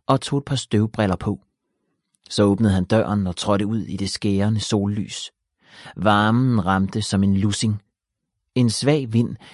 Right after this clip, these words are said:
gjorde kun varmen endnu mere intens. Den brændte mod de få steder, der var blottet hud. Heden føltes som vat, der klumpede sig sammen i halsen og fik ham til at gispe efter luft.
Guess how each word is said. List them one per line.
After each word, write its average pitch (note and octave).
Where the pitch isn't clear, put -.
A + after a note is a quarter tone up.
gjorde A#2+
kun C3+
varmen G#2+
endnu D3
mere G2+
intens. -
Den G2+
brændte A2
mod G2+
de -
få A#2
steder, G2+
der G#2
var F2+
blottet F#2+
hud. G2+
Heden B2+
føltes A2
som F#2+
vat, G#2+
der G2
klumpede G2
sig F#2+
sammen A#2
i G#2+
halsen A2
og A#2
fik A#2
ham A2
til -
at A2+
gispe -
efter -
luft. G2